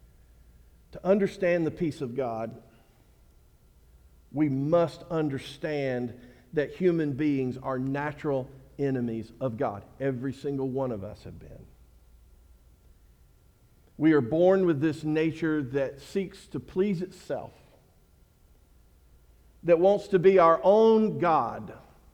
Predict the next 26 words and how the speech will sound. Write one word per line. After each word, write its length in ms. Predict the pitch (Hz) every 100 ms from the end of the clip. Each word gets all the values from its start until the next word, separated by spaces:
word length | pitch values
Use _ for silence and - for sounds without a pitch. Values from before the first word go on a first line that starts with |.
| _ _ _ _ _ _ _
We 220 | 170 208 240
want 340 | 226 220 208
to 80 | 180
dictate 580 | 170 208 208 196 165 165
what 200 | 180 165
is 180 | 143
good 800 | 131 160 208 214 214 208 202 - -
and 200 | 165 160 -
evil. 580 | 165 139 95 107 71 - - _ _ _ _ _ - _ _ _ _ _ _ _ _ _ _ _ _ _ _ _ _ _ _ _ _ _ _ _ _ 143
And 120 | 139
because 340 | 139 160 127
of 100 | 120
that, 220 | 120 117
we 120 | 135 131
put 260 | 160 139
ourselves 460 | 131 123 127 113 110
at 100 | 113
odd 400 | 123 113 107 101
with 140 | 107
the 40 | 104
per-, 280 | - 127 127
odds 340 | 127 123 101
with 120 | 113
the 60 | 101
perfect 420 | - 117 - -
Creator. 580 | - 101 95 95 107 -